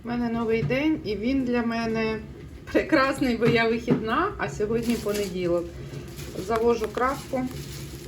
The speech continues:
буду фарбувати волосся. Це Вела шість сім три. Люблю Велу або Лореаль. Лореаль люблю преферанс. Пробувала Екселенс, пробувала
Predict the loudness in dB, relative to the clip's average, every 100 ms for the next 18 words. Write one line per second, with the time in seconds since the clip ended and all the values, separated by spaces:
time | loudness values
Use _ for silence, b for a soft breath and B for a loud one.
0 | -4 -2 -2 -2 -2 0 0 -2 -2 -2
1 | 0 -2 -2 -8 -8 -12 -12 -14 -12 -10
2 | -10 -10 -12 -12 -14 -4 0 2 4 4
3 | 4 2 0 -10 -10 -6 -4 -6 -4 -4
4 | -4 -6 -4 -4 -6 -10 -4 -4 0 0
5 | 4 2 2 0 0 -2 -2 0 2 2
6 | 4 4 4 2 0 0 0 0 0 -2
7 | -2 -2 -4 -4 -2 0 0 -2 -4 -10
8 | -14 -14 -16 -16 -16 -14 -14 -16 -14 -14
9 | -12 -2 0 2 4 4 4 4 2 0
10 | 2 2 4 0 -2 -4 0 0 2 2
11 | 4 6 4